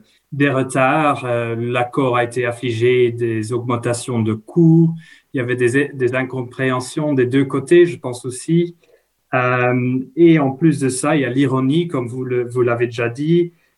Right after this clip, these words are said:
que la France disposait déjà de la propulsion nucléaire, euh, dans ses sous-marins Barracuda, et, euh, c'est en fait l'Australie qui avait opté pour, euh, une option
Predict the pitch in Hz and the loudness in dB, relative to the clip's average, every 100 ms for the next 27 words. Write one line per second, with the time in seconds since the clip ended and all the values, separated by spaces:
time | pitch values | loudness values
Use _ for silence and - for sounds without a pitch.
0 | _ - 147 135 127 123 120 123 147 156 | _ 0 2 2 0 0 0 -2 -2 0
1 | 131 123 120 - 196 180 139 151 - 156 | 2 2 0 -4 -2 -2 -2 -6 -2 0
2 | 175 170 143 185 151 131 123 135 143 127 | 2 2 0 -2 -2 -6 -8 -8 -8 -6
3 | - 135 120 120 113 123 156 202 202 139 | -4 -2 -2 -4 -4 0 2 4 2 -2
4 | - _ _ _ _ 147 127 120 117 127 | -6 _ _ _ _ -4 -2 0 -2 -2
5 | 131 120 120 - 135 120 120 117 117 - | -4 -4 -6 -2 -2 0 0 0 0 -2
6 | 135 147 175 180 - - _ _ - 135 | -4 0 0 0 -6 -20 _ _ -2 2
7 | 131 123 123 120 117 117 113 139 127 120 | 4 6 6 4 0 -2 -2 -2 -2 -2
8 | - 135 131 120 - 143 170 147 127 120 | -4 -4 -4 -6 -2 0 2 0 -2 0
9 | 165 165 151 131 120 123 120 135 127 - | 2 2 2 0 0 -2 -2 -2 -4 -4
10 | 139 123 113 113 | -4 -2 -4 -6